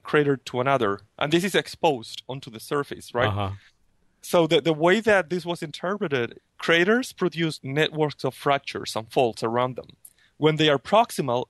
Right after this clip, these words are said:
Speaker 1: these fractures overlap, and they produce zones of, like, high permeability. Now, if you think about, uh, uh, impact craters and you, like,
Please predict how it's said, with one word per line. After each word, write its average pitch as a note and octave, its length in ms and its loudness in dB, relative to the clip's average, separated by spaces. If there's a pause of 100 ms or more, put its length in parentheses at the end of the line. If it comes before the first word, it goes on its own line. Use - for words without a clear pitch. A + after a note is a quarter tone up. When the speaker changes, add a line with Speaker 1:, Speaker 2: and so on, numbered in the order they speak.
(140)
Speaker 1:
these D#3 220 -4
fractures D#3+ 680 -2 (160)
overlap, C#3 560 0 (680)
and C#3+ 140 0
they D3+ 100 2
produce D3 760 -2
zones D3 280 -2
of, C#3 120 -4
like, B2+ 260 0
high D3 300 -2
permeability. C3 760 -2 (340)
Now, D#3+ 300 2 (600)
if F#3 140 -2
you F3+ 140 2
think A#3 240 2
about, A#3+ 220 6
uh, D#3+ 200 4
uh, C#3+ 240 4
impact F#3 300 -4
craters D#3+ 360 2
and D3+ 160 -4
you, D#3 100 -2
like, D3 320 -2